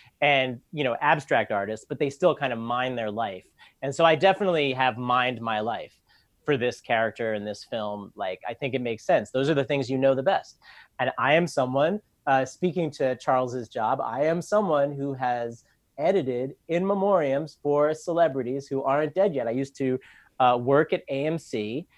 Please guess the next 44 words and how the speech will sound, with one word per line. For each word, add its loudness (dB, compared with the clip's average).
and 2
we 4
<laughs> -2
would, 6
that 4
was 2
a, 0
it 4
wasn't 8
my 6
only 8
job, 0
but 2
that 8
was 6
one 6
of 4
the 4
main 2
things 0
we 0
would 0
do, 4
is 2
they 2
would 2
have 2
these 0
kind 0
of -2
pre-made, 2
um, 2
obituary 4
videos. -2
It's, -12
it's -4
so 4
macabre 0
for 6
these 0
celebrities. 2
And -4
so 4
every 2